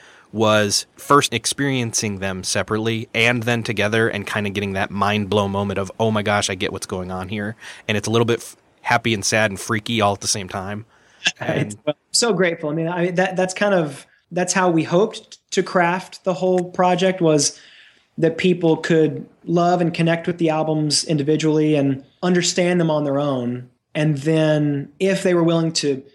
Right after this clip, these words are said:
Speaker 2: invest what was required in terms of time, that they'd be able to discover this connection and suddenly realize that both albums change each other.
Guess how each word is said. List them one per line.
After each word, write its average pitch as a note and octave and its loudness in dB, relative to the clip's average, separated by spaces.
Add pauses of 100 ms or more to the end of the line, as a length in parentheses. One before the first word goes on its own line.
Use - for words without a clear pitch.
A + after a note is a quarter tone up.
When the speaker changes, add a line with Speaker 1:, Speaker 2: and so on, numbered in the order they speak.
Speaker 2:
invest D#3+ 2
what F3+ -2
was C#3 -2
required D3+ 2
in C3+ -6
terms C#3+ -4
of C3 -4
time, C#3+ 0
that C#3 0 (360)
they'd D3+ 2
be D3+ 4
able C#3 2
to C3+ -4
discover D3 0
this C3 -4
connection C3 -2 (260)
and C#3 0
suddenly C#3 2 (220)
realize D3 2
that C3+ -4
both D#3+ 2
albums C#3+ 2
change E3 2
each C3+ -2
other. A#2 -8